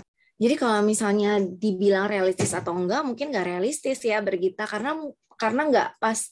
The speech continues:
pasti enggak selamanya kita bisa happy terus. Nah, ini yang aku jelasin tentang kayak toxic positivity gitu loh.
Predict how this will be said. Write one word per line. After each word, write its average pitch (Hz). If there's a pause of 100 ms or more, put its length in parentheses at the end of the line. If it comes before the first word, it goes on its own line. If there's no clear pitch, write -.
(140)
pasti 269
enggak 269 (400)
selamanya 220
kita 277
bisa 226
happy 294
terus. 175 (280)
Nah, 208
ini 226
yang 240
aku 220
jelasin 220
tentang 247
kayak 196
toxic 202
positivity 202
gitu 202
loh. 175